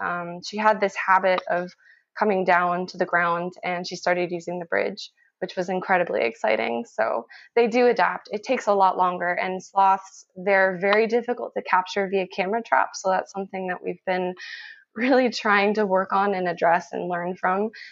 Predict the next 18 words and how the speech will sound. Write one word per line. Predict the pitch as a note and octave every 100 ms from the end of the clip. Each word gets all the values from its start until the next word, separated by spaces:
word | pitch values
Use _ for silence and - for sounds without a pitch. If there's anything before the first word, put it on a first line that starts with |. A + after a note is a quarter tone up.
| _
Because | G#3 - A3 G#3+
their | G#3+
movement | G3+ G3 G3 G3 F#3
is | F#3 -
so | F#3 F3+
slow, | - F#3 F3 G3
they | F#3+ F3
often | - F3 - F#3
will | F3 F3 F3
not | F3 E3+ -
trigger | - F3+ G3+
the | A3+
camera | A3+ B3 B3+
traps. | B3+ C4+ C#4 - - _ _ _ _ _ -
And | G3
also | - F3 G3+
because | F#3+ F#3 - F#3
their | F#3+ F3+